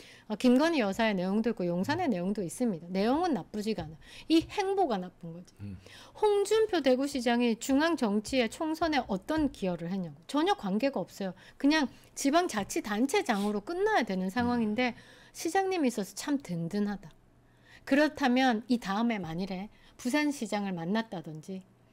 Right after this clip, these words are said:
Speaker 1: 뭐 대전시장을
Speaker 2: 음.
Speaker 1: 만났다든지 각,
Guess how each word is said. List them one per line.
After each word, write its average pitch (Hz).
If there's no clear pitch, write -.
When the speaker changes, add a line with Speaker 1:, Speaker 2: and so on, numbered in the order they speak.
Speaker 1:
뭐 214
대전시장을 202
Speaker 2:
음. 190
Speaker 1:
만났다든지 175
각, 247